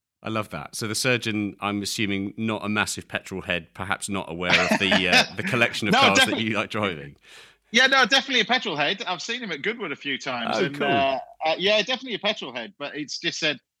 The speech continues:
Speaker 2: he said, "It's the nature of you getting old." Um, and when I asked him how, it's nothing, you know, everybody thinks, you know, you're, d-, you're gonna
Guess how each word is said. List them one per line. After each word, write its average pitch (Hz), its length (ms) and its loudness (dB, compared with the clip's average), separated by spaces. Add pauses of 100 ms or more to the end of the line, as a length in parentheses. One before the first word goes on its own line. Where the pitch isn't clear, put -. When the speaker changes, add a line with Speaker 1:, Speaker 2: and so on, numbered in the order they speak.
(140)
Speaker 2:
he 151 80 -6
said, 170 200 0
"It's 165 120 -6
the 170 80 -4
nature 185 360 0
of 160 100 -8
you 170 80 -2
getting 165 260 2
old." 123 360 0 (140)
Um, 131 300 -4 (380)
and 143 260 -4
when 170 140 -2
I 165 80 -2
asked 156 240 -2
him 151 100 -6
how, 156 220 -4
it's 160 240 -6
nothing, 175 440 -4
you 156 100 -8
know, 123 220 -2
everybody 143 320 -4
thinks, 139 340 -4
you 139 80 -4
know, 127 80 -8
you're, 127 160 -8
d-, - 160 -2
you're 127 160 2
gonna 127 260 0